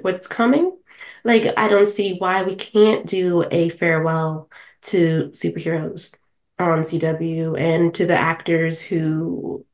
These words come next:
made the channel notable. After they'd finished with the era of Gossip Girl and Vampire Diaries, uh, Supes came in, and that was the brand. I don't really see why we didn't feel like the C W had a brand, even though it had bra-,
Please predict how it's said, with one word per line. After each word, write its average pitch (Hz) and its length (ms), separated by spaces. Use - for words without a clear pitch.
made 185 260
the 240 60
channel 196 440
notable. - 640
After 240 360
they'd 214 240
finished 202 260
with 190 100
the 185 80
era 180 240
of 175 60
Gossip - 360
Girl 170 280
and 165 240
Vampire 160 480
Diaries, - 580
uh, 165 260
Supes - 400
came 208 220
in, 294 260
and 170 500
that 147 240
was 170 140
the 175 80
brand. 214 440
I 160 140
don't 170 380
really 202 240
see 214 240
why 226 320
we 233 140
didn't 254 280
feel 254 80
like 247 220
the 254 80
C 247 120
W 254 280
had 254 140
a 247 40
brand, 254 320
even 208 180
though 165 80
it 180 60
had 165 160
bra-, 170 140